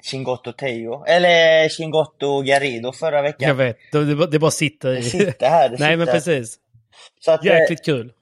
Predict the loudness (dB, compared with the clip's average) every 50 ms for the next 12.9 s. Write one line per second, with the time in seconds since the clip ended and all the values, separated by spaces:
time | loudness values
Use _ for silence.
0 | _ _ -16 -8 -2 0 0 0 0 -2 -4 -2 -4 -4 -2 -4 -4 -2 2 0
1 | 0 2 2 2 4 4 2 0 _ _ _ -6 -2 0 2 2 2 2 2 0
2 | 0 0 0 0 -2 -2 -4 _ _ _ _ _ _ _ _ _ _ _ _ _
3 | _ _ _ _ _ -20 -20 _ _ -2 -2 -2 0 -2 -4 -6 -2 0 0 0
4 | 0 0 -6 -6 -6 -6 _ _ _ _ _ _ _ -2 0 0 0 0 -4 -8
5 | -10 -10 -12 -10 -6 -2 -2 -2 -2 -4 -10 -8 -8 -8 -8 -8 -8 -10 -10 -10
6 | -8 -4 -4 0 2 2 2 0 0 -8 _ _ _ _ _ _ _ _ _ _
7 | _ _ _ _ _ _ _ _ _ _ _ _ _ _ _ _ _ -6 -2 -2
8 | -2 -2 -2 -6 -8 -8 -8 -8 -10 -4 -2 2 2 2 0 -2 -6 -8 -6 -4
9 | -2 -4 -4 -4 -8 -6 -6 -6 -4 -4 -6 -6 -6 -8 -8 -6 -8 -8 -8 -8
10 | -10 -10 -10 -10 -14 -16 -16 _ -10 -8 -6 -4 -6 -4 -4 -2 0 0 2 0
11 | 0 -4 -8 -14 -6 -4 -2 -2 -2 -4 -2 -2 -2 -2 _ -8 -6 -6 -6 -6
12 | -6 -4 -6 -4 -4 -4 -2 -2 -2 -2 -2 -4 -6 -4 -2 -2 -2 -4